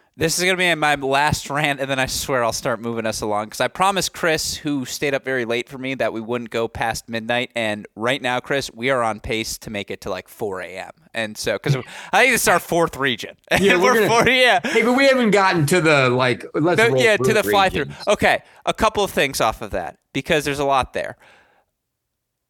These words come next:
Speaker 1: First on the Michigan, and again, I'm gonna do these rapid fire. I'm in Cleveland. I saw my dear friend, Patrick Maloney. I missed him. It was good to see him. We, again, embraced, shared a man hug,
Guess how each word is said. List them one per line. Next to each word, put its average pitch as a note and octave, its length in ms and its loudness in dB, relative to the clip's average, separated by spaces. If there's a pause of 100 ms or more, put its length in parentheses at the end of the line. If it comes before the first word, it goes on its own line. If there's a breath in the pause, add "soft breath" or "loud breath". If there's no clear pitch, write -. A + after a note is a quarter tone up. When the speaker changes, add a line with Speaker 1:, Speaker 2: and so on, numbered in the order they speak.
(120)
Speaker 1:
First A3 340 0
on G#3+ 100 4
the F#3+ 40 -2
Michigan, C#3 460 -2
and D3 100 2
again, E3 260 2
I'm C#3 120 0
gonna D3+ 160 0
do C#3 180 -4
these C3 220 -4
rapid G#2 280 -2
fire. - 420 -10
I'm F3+ 240 2
in F#3 140 -2
Cleveland. C#3+ 600 -6 (500)
I C3 200 0
saw B2+ 580 0 (240)
my G2+ 100 -10
dear A2 180 -6
friend, G#2+ 320 -8 (140)
Patrick A#2 340 -4
Maloney. A2 360 -4
I - 20 0
missed G2+ 320 -8
him. G#2 120 -10 (100)
It - 20 -14
was G2+ 140 -12
good G#2+ 180 -6
to B2 60 -10
see G#2 240 -8
him. A2 220 -10 (120)
We, F#2+ 260 -14 (120)
again, G2 340 -10 (180)
embraced, F#2+ 580 -8 (100)
shared G2+ 440 -6 (680)
a C3 80 -6
man A2 220 0
hug, A#2 320 -4